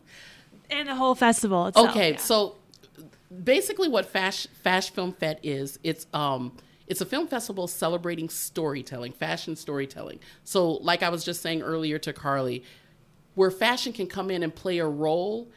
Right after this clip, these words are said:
Speaker 2: that adds to that character, right? That really gives that character an identity.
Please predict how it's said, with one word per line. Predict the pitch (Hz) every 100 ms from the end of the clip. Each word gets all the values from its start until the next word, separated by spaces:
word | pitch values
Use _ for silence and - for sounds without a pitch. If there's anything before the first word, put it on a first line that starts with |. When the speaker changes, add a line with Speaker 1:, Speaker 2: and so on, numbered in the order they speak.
| _ _
Speaker 2:
that | 160 - -
adds | 175 165 175 -
to | -
that | 151 143 147
character, | 151 143 139 - 139 -
right? | 143 143
That | 143 139
really | 165 190 202
gives | 165 170 156
that | 147 151
character | - 151 147 147 139 135 -
an | 156 147
identity. | 147 127 143 135 117 -